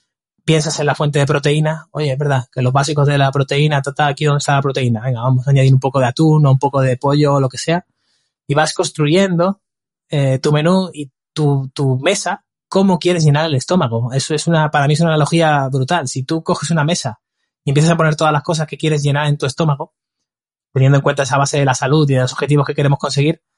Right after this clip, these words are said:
es, es casi imposible que falles, porque claro, tienes que ver la mesa llena de verdes, llena de rojos, llena de naranjas, llena de, de colores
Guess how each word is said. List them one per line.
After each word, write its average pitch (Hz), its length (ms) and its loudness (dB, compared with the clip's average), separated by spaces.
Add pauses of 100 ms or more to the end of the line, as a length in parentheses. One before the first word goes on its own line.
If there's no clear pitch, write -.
(440)
es, - 320 -10
es 135 220 -4
casi 165 340 -2
imposible 151 460 0
que 135 100 0
falles, 147 420 -4
porque 147 220 -6
claro, 147 220 0
tienes 151 180 -4
que 156 120 -4
ver 160 120 0
la 147 100 0
mesa 156 220 -2
llena 147 240 2
de 127 80 0
verdes, 180 520 0
llena 139 300 0
de 131 200 -2
rojos, 180 640 -2
llena 139 240 0
de 131 80 0
naranjas, 170 560 0
llena 139 240 -2
de, 135 180 -6
de 127 160 -6
colores 170 540 -2